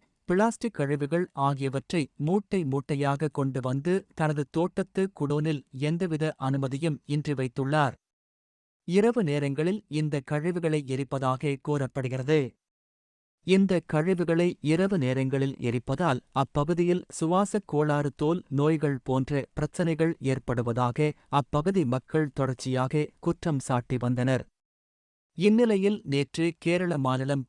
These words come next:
பாலக்காட்டில் இருந்து சுஜய், சஹிர் மற்றும் நித்திஷ் ஆகிய மூன்று பேர் மருத்துவ கழிவுகள் மற்றும் பிளாஸ்டிக் கழிவுகளை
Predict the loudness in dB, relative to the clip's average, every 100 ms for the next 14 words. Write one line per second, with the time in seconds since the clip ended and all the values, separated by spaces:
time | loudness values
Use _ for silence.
0 | 0 0 0 -2 -4 -2 -4 -2 -2 -2
1 | 0 0 -2 -4 -4 0 0 -2 _ _
2 | -6 -2 0 0 0 -4 -2 -4 -4 -2
3 | -2 0 -2 -2 -2 0 0 -4 -2 -2
4 | 0 -2 -4 -2 -2 -2 -4 0 2 0
5 | -2 -2 -2 -2 0 0 0 0 -2 -4
6 | -2 -2 -2 0 0 0 -2 -4 -2 -2
7 | -2 -2 -2